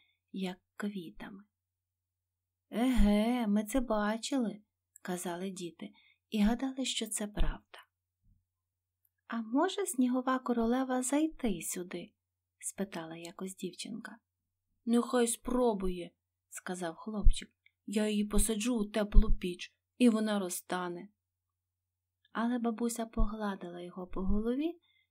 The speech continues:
і почала розповідати щось інше. Увечері, коли Кай був удома і майже зовсім роздягся на ніч, він зліз на стілець коло вікна і подивився крізь маленьку дірочку в шибці.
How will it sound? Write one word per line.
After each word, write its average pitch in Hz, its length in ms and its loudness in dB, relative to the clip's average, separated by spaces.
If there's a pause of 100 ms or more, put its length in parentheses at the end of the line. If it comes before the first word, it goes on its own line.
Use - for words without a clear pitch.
(120)
і 359 140 0
почала 208 520 -4
розповідати 196 800 -2
щось - 500 -12
інше. - 480 -12 (1600)
Увечері, 185 760 -6
коли 185 280 -8
Кай 185 340 -8
був 165 220 -6
удома 247 520 0 (440)
і 330 100 0
майже 240 280 2
зовсім 196 400 2
роздягся 175 600 -8
на 165 160 -14
ніч, 262 460 -4 (320)
він 277 240 4
зліз 190 360 -2
на 170 100 -8
стілець 175 520 -10
коло 165 280 -10
вікна 214 480 -4 (540)
і 392 120 -2
подивився 214 680 -2
крізь 185 260 -8
маленьку 185 440 -8
дірочку 208 580 -6
в 185 80 -10
шибці. - 640 -10